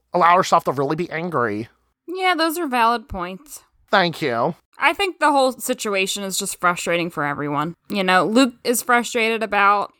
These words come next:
Speaker 2: you know, his arm and, or his shoulder not being the same, potentially. Karen is frustrated 'cause of obvious reasons that we've already stated, and Keith is frustrated because things have changed for him,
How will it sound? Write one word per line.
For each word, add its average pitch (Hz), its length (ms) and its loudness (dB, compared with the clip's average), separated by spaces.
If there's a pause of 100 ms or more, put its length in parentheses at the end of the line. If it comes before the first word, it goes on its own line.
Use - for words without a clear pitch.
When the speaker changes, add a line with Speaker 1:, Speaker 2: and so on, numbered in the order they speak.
Speaker 2:
you 226 140 -4
know, 214 180 4
his 220 160 -2
arm 180 640 0 (220)
and, 185 300 -6
or 208 200 0
his 214 120 -4
shoulder 196 380 2
not 185 220 0
being 190 220 -6
the 190 80 -8
same, 170 680 -4 (260)
potentially. 165 720 -4 (480)
Karen 247 400 4
is 247 160 0
frustrated 220 720 0
'cause 202 220 -4
of 196 260 -4
obvious 190 480 2
reasons 180 400 -6
that 180 60 -4
we've 170 160 -4
already 170 240 -2
stated, 175 560 -2
and 185 340 -6 (140)
Keith 247 300 -2
is 220 100 -2
frustrated 208 600 2
because 208 340 -4
things 220 260 0
have 208 140 -8
changed 185 400 -4
for 196 160 -2
him, 196 400 0